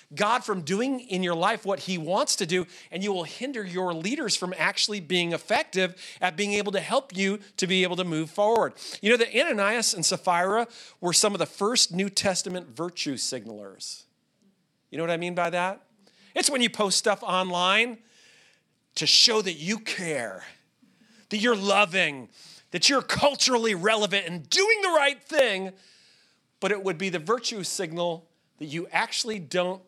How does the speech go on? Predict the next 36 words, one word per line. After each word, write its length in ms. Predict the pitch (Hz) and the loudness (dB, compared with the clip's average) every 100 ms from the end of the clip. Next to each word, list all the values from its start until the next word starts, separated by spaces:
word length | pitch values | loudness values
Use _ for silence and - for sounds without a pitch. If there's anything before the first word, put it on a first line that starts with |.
| _ | _
practice 520 | - 170 151 156 143 | -4 -4 -4 -8 -8
in 140 | 139 131 | -8 -8
real 180 | 143 180 | -6 -2
life, 280 | 135 131 - | -2 -2 -4
don't 180 | 220 | -4
actually 380 | 294 285 - 175 | -4 -4 -6 -6
believe, 480 | 151 147 190 185 147 | -6 -6 -4 -4 -6
and 140 | 127 | -6
don't 220 | 143 185 139 | -4 -4 -4
actually 340 | 156 - 151 | -6 -6 -6
live 260 | 139 147 139 | -4 -4 0
out 260 | 139 143 | 0 0
at 380 | 135 127 127 - _ _ _ | -2 0 0 -4 _ _ _
home. 460 | - 139 120 95 87 _ _ _ _ _ _ _ _ _ _ _ _ _ | -12 -8 -8 -10 -16 _ _ _ _ _ _ _ _ _ _ _ _ _
Not 180 | 226 311 | -2 0
that 80 | 311 | 2
you've 200 | 285 269 | 2 4
ever 200 | 269 220 | 2 2
done 260 | 202 285 | 2 2
this, 180 | 196 202 | 2 0
but 100 | 220 | 2
it 60 | 226 | 2
would 140 | 208 | 2
be, 140 | 214 240 | 0 0
there's 180 | 262 | 2
a 80 | 277 | 0
fire 420 | - 285 320 254 | 0 0 2 2
in 60 | 208 | 2
a 60 | 185 | 0
different 300 | 240 240 214 | -2 -2 -4
state, 420 | - 262 240 - - - - | 2 2 2 -6 -20 -20 -10
and 160 | 196 208 | -4 -2
you 60 | 220 | 0
say, 320 | 254 226 - - _ - | 2 2 0 -8 _ 0
"Pray 380 | - 403 453 480 | 2 4 4 4
for 520 | 453 427 480 480 508 | 4 6 6 6 2